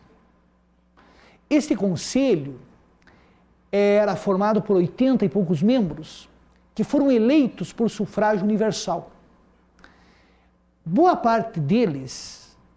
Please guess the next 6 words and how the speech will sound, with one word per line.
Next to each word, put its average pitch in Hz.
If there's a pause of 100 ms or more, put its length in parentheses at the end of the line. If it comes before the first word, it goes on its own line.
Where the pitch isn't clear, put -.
(140)
dos 123
membros 151
desse 139
conselho, 165 (680)
eram 240
trabalhadores 285